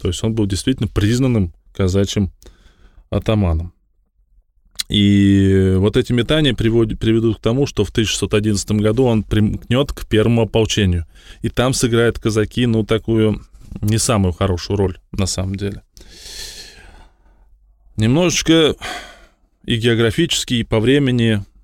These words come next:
сделаем, а, поворот, да? Значит, вернёмся к Москве, да? Гетман Жолкневский, а, осенью тысяча шестьсот десятого года уже находился к Москве, да, в Москве,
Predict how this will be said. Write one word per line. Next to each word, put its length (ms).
сделаем, 640
а, 580
поворот, 500
да? 260
Значит, 420
вернёмся 440
к 40
Москве, 540
да? 260
Гетман 340
Жолкневский, 720
а, 640
осенью 440
тысяча 180
шестьсот 340
десятого 580
года 360
уже 220
находился 600
к 80
Москве, 720
да, 340
в 100
Москве, 600